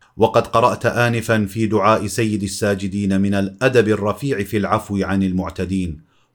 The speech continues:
وطلب المغفرة لهم، وهو غاية ما يبلغه السمو النفسي والإنسانية الكاملة، وإن كان الاعتداء على الظالم بمثل ما اعتدى جائزا في الشريعة، وكذا الدعاء عليه جائز مباح،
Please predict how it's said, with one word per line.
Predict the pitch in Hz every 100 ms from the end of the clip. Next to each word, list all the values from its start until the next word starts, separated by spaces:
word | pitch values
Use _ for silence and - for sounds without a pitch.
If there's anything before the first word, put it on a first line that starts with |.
| _
وطلب | 113 120 147 143 127
المغفرة | 123 123 120 110 - 139 110 110
لهم، | 107 98 90 73 - _ _ _
وهو | 98 120 127 127
غاية | 123 147 151 143 139
ما | 135 131
يبلغه | 131 117 147 135 117
السمو | 123 - 123 139 156 117
النفسي | 104 101 - 120 98 85 _ _
والإنسانية | 107 113 120 113 120 113 143 127 101
الكاملة، | 104 92 110 104 95 85 78 - _ _ _ -
وإن | 104 104 107
كان | 123 117
الاعتداء | 110 110 110 95 117 110 117 107
على | 98 113
الظالم | 98 104 110 107 107 107
بمثل | 104 113 110 110
ما | 107
اعتدى | 95 95 123 113 107
جائزا | 98 131 - 113 110
في | 92
الشريعة، | 110 - 101 110 87 95 95 _ _ _ -
وكذا | 113 117 131 127
الدعاء | 117 117 120 104 113
عليه | 101 117 123 110 110
جائز | 104 143 151 127 123
مباح، | 117 113 113 117 -